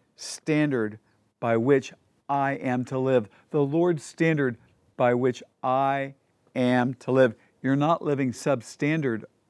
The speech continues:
are you? It's also synonymous, the word precept is also synonymous with commandments and statutes found in the word of Almighty God.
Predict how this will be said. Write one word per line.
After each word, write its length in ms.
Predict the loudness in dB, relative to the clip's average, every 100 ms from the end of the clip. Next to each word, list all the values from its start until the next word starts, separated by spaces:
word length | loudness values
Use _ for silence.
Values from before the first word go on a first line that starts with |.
| _ -2
are 180 | 0 2
you? 320 | 0 -2 -4 _ -20 -20 -20 -20 -20 _ _ _ _ -2
It's 180 | 0 0
also 420 | -2 0 0 -2 -6
synonymous, 580 | -4 -2 0 0 -4
the 100 | 0
word 220 | 2 2 2
precept 420 | -2 0 0 0
is 160 | -2
also 300 | 4 4 2
synonymous 640 | -2 -2 0 2 2 -2 -6 _ _ _ 0
with 240 | 2 2 _ _
commandments 880 | -10 -6 0 2 2 0 -4 -12 -20 _ _ _
and 220 | 0 0
statutes 840 | -2 -2 2 2 0 -10 -12 -12 -20 _ _
found 600 | -6 0 2 2 -2 -6 -6
in 80 | -4
the 100 | -2
word 560 | 0 2 2 2 -2 _ _ _
of 100 | -2
Almighty 500 | 0 0 0 0 0
God. 460 | -2 -2 0 0